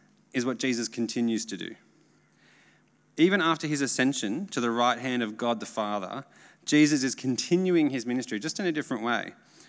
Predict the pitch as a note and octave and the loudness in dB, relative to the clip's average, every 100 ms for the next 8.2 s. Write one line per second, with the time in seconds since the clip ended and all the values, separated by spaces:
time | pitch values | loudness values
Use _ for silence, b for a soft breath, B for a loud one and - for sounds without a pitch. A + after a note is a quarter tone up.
0 | b C3 C#3 B2+ C#3+ B2+ - C3+ C3 - | b 0 0 0 2 0 0 0 -2 -4
1 | A#2 - D3 E3 - - A2 D3+ - B | -8 -2 2 2 0 -2 -2 -2 -6 B
2 | B B A#2+ A#2+ A#2 A#2 - A#2+ D3+ - | B B 2 4 2 -4 -6 -8 -6 0
3 | C3 G#2+ G#2+ - D#3 - - _ _ _ | 2 2 0 -2 -6 -6 -12 _ _ _
4 | _ _ _ _ _ _ _ _ B B | _ _ _ _ _ _ _ _ B B
5 | B B D3+ E3 E3 E3+ E3+ G3+ A3 A3 | B B 6 6 6 4 2 4 4 4
6 | F#3 E3+ D3+ D3 D3 D#3 C3 B2+ - C#3 | 4 4 2 0 -2 0 0 -2 0 0
7 | C3+ B2 A2+ A2+ A#2 E3 - B2+ A#2+ A#2 | 0 -2 -2 -2 -2 -2 -4 -2 0 2
8 | A2+ A2+ | 2 0